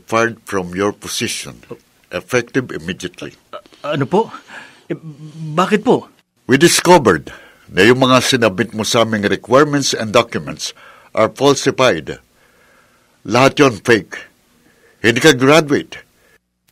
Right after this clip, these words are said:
Speaker 1: You're not qualified sa position.
Speaker 2: Uh, s-, sir.
Speaker 1: I'm so disappointed with you, Mark. Isama mo na rin ang papa mo.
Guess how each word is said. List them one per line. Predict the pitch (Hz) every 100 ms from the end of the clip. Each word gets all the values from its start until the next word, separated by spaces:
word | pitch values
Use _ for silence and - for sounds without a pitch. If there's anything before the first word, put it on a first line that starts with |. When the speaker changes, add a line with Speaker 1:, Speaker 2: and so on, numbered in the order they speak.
| _
Speaker 1:
You're | 104 110
not | 139 -
qualified | - 127 139 127 143 135 147
sa | 139
position. | - 131 160 - 101 65 - - _ _ _ _ _ _
Speaker 2:
Uh, | 117 104 _ _
s-, | - -
sir. | - 120 113 92 - - - - - _ _ _ -
Speaker 1:
I'm | 104
so | - 127 113
disappointed | 107 117 98 113 117 101 92
with | 80 80
you, | 92 71
Mark. | 62 76 - - - - - _ _ _ _ _ _ -
Isama | - 123 131 135
mo | 135
na | 135
rin | 135 120
ang |
papa | 107 110 107 98
mo. | 90